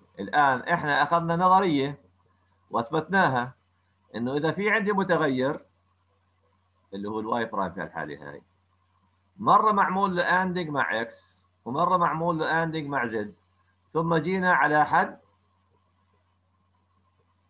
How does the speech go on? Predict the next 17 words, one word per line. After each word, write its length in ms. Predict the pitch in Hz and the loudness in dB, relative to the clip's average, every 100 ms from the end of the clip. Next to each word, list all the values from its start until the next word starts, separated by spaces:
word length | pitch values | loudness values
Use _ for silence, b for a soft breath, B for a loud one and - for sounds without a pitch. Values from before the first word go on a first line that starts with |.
| _ 104 | _ -12
إكس 260 | 104 - | -12 -14
ولا 480 | 101 90 85 - - | -14 -12 -14 -16 -16
إكس، 460 | 95 - - _ _ _ _ _ _ _ _ _ _ _ _ _ _ _ _ _ _ _ _ _ | -18 -20 -20 _ _ _ _ _ _ _ _ _ _ _ _ _ _ _ _ _ _ _ _ _
إكس 140 | 85 87 | -20 -16
زد 140 | 87 - | -18 -16
برايم 280 | 92 85 76 | -12 -12 -12
هاي 100 | - - | -20 -20
مش 140 | 87 | -18
هيك؟ 140 | 87 | -16
يس، 420 | - - - _ _ _ 95 | -16 -16 -18 _ _ _ -14
إكس 300 | 98 - - | -14 -14 -20
زد 140 | - - - | -20 -20 -20
برايم. 260 | - - _ _ _ _ _ _ _ _ _ _ _ _ _ _ _ _ _ _ _ _ _ - | -20 -20 _ _ _ _ _ _ _ _ _ _ _ _ _ _ _ _ _ _ _ _ _ 0
ثم 240 | 190 185 | 2 2
أجينا 440 | 190 180 190 208 202 | 2 2 0 0 2
على 220 | 185 165 | 4 4
حد 340 | 160 196 202 | 4 2 -2